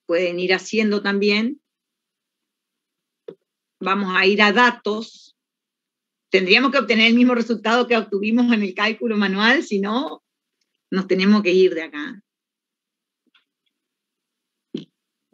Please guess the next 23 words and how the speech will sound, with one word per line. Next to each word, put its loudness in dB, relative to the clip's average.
Acá 0
yo, 4
les -2
sale 0
así, 2
análisis 0
de 4
datos. -6
Si -20
ustedes -4
instalaron 0
el 2
complemento, 0
les 2
tiene -4
que 0
salir 2
esta -6
ventanita -6
acá, -4
análisis -6
de 0
datos. -14